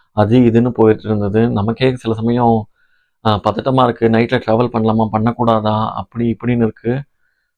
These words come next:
So நீங்க யூ கேல இருக்குன்னா முடிஞ்ச அளவுக்கு பாதுகாப்பா இருக்க பாருங்க. சரி வாங்க, இந்த போராட்டத்துக்கு முக்கியமான காரணம் என்னன்னு பாத்தீங்கன்னா, ஜூலை இருபத்தி ஏழு போன மாசம் நடந்த விஷயம்தான். இங்க இருக்க ஒரு இளைஞன் பாத்தீங்கன்னா, ஆ,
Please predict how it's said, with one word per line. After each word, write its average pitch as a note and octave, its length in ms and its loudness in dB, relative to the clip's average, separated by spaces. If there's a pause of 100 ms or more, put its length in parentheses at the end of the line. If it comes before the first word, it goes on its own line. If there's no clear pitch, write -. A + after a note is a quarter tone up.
So A2+ 240 4
நீங்க A#2+ 260 4
யூ C3 220 4
கேல C3+ 160 2
இருக்குன்னா A#2+ 340 -2
முடிஞ்ச B2 200 2
அளவுக்கு A#2+ 380 -2
பாதுகாப்பா A2+ 360 -2
இருக்க A2 200 -4
பாருங்க. B2 500 -6 (580)
சரி D3 140 4
வாங்க, C3+ 280 2
இந்த C3 300 4 (420)
போராட்டத்துக்கு D#3+ 360 2
முக்கியமான C3+ 480 0
காரணம் A2 340 2
என்னன்னு G#2+ 380 -2
பாத்தீங்கன்னா, G#2 540 -2
ஜூலை A#2+ 280 2
இருபத்தி B2 420 0
ஏழு A2+ 400 4
போன A2 220 0
மாசம் G#2+ 300 -4
நடந்த G#2 260 -2
விஷயம்தான். G2+ 600 -4 (540)
இங்க B2+ 160 6
இருக்க D3 180 4
ஒரு D#3 160 4
இளைஞன் C3+ 320 2
பாத்தீங்கன்னா, G#2+ 540 2 (300)
ஆ, G2+ 340 0